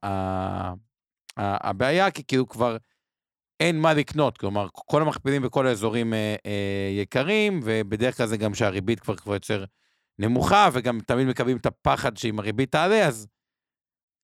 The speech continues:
כל הדומינו הזה ב-, ב-, בעיה, זה מה שראינו באלפיים עשרים ושתיים. אבל כביכול, גם לבחור את המניות. עכשיו, מה קורה להרבה אנשים? אומרים, רגע,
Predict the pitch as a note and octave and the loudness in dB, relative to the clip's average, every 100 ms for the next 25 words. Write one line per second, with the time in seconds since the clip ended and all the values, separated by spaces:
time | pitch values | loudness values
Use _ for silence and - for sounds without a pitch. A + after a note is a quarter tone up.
0 | _ - D3+ D3 C#3+ C#3+ C3+ C3 G#2+ A#2+ | _ 2 4 4 2 2 4 2 2 0
1 | A#2 A#2 A2+ A2 A2 A2 G2+ G2+ G2 G#2 | 2 2 2 0 0 0 -2 -2 0 2
2 | G#2 G2+ B2 D3+ C3+ B2+ A#2+ B2+ A#2 G#2+ | 0 2 2 2 2 0 0 0 0 0
3 | G#2+ A2+ G#2 - G#2+ G2 - E2 - _ | 0 -2 -2 -6 -6 -8 -6 -6 -8 _
4 | - - _ _ _ - G#2+ A2+ A#2+ C#3 | -20 -20 _ _ _ -6 -2 0 2 2
5 | D#3+ F#3 A#3+ G#3+ _ _ _ G#2 G#2 G3 | 4 4 4 2 _ _ _ -6 2 4
6 | A3 D#3+ F#3+ F3+ D3 A#2 F#2+ - G#2+ E3+ | 4 2 2 2 2 2 0 -2 0 2
7 | F3 D#3 C#3+ B2 C3 A#2 G#2+ G2+ G2+ A#2+ | 4 4 4 2 2 2 0 -2 -2 -2
8 | C3+ C3 G#2+ E2+ | 0 0 0 -4